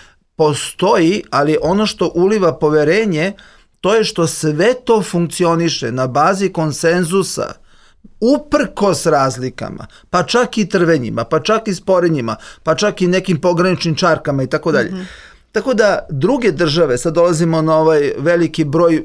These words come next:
Speaker 1: naglo is-, država koje iskazuju naglo interesovanje da se priključe tome, vide ne samo taj politički element, nego jedan, e, vrlo racionalan pristup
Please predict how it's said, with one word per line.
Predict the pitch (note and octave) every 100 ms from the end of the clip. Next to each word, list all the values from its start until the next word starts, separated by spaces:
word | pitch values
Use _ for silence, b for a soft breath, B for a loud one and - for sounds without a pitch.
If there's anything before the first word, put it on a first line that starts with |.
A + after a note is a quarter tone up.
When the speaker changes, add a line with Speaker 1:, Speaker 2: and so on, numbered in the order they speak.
| - C#3+ C#3+ A#2+
Speaker 1:
naglo | D#3 E3+ D3 D3+
is-, | C3+ -
država | C#3+ D#3 F3+ D#3
koje | D#3+
iskazuju | C#3+ - D#3 D#3+ D#3
naglo | D3 D#3 D3 D3+
interesovanje | B2+ D3 C#3 D3 D3+ D#3
da | D3
se | - C#3
priključe | E3+ F#3 G#3 F3+ C#3+
tome, | - C3 D3+ G#3 b b b b b b
vide | C#3+ G3+ A#3 A3
ne | F3 C4+
samo | C4+ F4+ C#4+
taj | G#3+ A3
politički | G#3+ F#3+ F#3 G#3 - D3+
element, | C3 A#2+ G2+ - - _ _ _ _ _ -
nego | D3+ E3+ D3+
jedan, | D#3+ E3+ G#3+ A#3+ G3+
e, | E3 - C#3+ C3
vrlo | C#3 A#3+ A#3+ D#3+
racionalan | F3 A#3+ - A#3 G3+ E3+ D#3+ D#3 C#3+ C#3+
pristup | E3 A#3 - - E3 E3